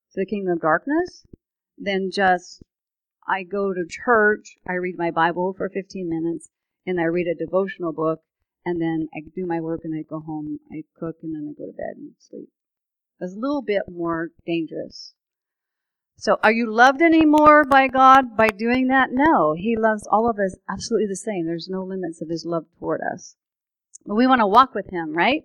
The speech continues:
Amen? Amen. So, um, so his, his goal, he's, uh, practically teaching people, um, how to get in the presence of God and stay there. And he, from his mouth,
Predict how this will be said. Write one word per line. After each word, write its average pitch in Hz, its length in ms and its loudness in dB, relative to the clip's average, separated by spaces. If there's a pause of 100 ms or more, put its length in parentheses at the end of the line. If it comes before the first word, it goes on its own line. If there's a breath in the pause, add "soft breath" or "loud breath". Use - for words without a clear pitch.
Amen? 208 280 0 (1200)
Amen. 269 440 4
So, 233 460 4
um, 233 420 6 (1600 loud breath)
so 254 180 4
his, 320 320 2 (140)
his 311 260 2
goal, 240 380 8
he's, 277 400 -2
uh, 214 280 4 (100)
practically 254 520 0
teaching 247 380 -8
people, 214 580 -4
um, 185 440 -4 (460 loud breath)
how 220 140 0
to 294 60 2
get 269 120 0
in - 40 -4
the 220 80 -6
presence 240 340 0
of 208 120 -8
God 196 180 4
and 185 140 -6
stay 185 280 -2
there. 156 360 -4 (760)
And 208 160 0
he, 240 260 0 (140)
from 233 140 0
his 262 200 0
mouth, 233 340 2